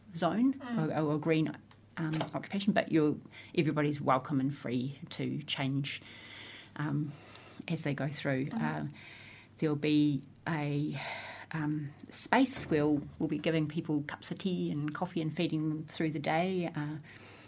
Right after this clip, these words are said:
Speaker 1: so we ho-, hope, um, it'll be, uh, a really uplifting event in a way, eh? That, that, that through coming together to get in the way of business as usual, we'll feel, um, an amazing sense of solidarity, um,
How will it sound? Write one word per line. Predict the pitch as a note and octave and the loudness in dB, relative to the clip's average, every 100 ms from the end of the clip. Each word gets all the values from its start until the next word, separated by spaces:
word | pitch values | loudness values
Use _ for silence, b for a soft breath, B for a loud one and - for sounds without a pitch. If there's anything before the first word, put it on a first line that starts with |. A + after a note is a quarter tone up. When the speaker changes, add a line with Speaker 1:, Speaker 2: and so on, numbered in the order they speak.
| b | b
Speaker 1:
so | - F#3+ F3 | -2 2 4
we | F3 | 4
ho-, | E3+ - - | 2 -4 -6
hope, | - G3 F3+ - - - | 0 4 4 2 -12 -4
um, | E3 D#3 D3 | 0 2 0
it'll | E3+ D#3 | 0 0
be, | D3 D#3 D#3 D#3 D#3 D3+ B B B B B B - | 0 0 4 4 2 -2 B B B B B B -6
uh, | E3+ D#3+ D#3+ - - - - - - - - - - B B - G3+ | -2 -2 -6 -14 -20 -20 -20 -20 -20 -20 -20 -20 -16 B B -4 6
a | |
really | A#3 A3 | 8 10
uplifting | - A3 B3+ F#3+ D3+ | 8 6 6 6 6
event | B2+ C3 - | 6 2 0
in | |
a | B2+ | -2
way, | A#2+ F3+ | 0 2
eh? | D3 C3 | 2 2
That, | C#3+ - | 2 2
that, | - - - | 0 -2 2
that | E3+ - | 2 2
through | - G#3 F#3 - - | 6 10 12 10 2
coming | A3 A#3 A3+ | 8 10 10
together | G#3 D#3 C#3+ C#3+ C3+ | 8 4 4 2 0
to | - D#3 D3+ D3 | 2 4 6 6
get | G3+ - | 4 4
in | E3 | 4
the | |
way | D3 D3 | 4 0
of | D3 | 0
business | D3+ C#3 C#3+ | 0 0 0
as | C#3+ | 0
usual, | C#3 D3 C#3+ C3+ C#3 C#3 - | 0 0 0 -2 -2 -4 -4
we'll | D3 C#3+ - - | -2 0 -2 -8
feel, | - D3 D3 D3 | -2 0 0 -2
um, | E3 D3+ | -4 -2
an | D3 | 0
amazing | D#3+ E3 D#3+ | 4 4 2
sense | C#3+ - | -2 -4
of | C#3+ | -6
solidarity, | - C#3 D3 D3+ F3+ C#4 D4+ - b b - | -2 -2 0 0 0 -2 -2 -8 b b -10
um, | D3 D3 D3 | -6 -4 -4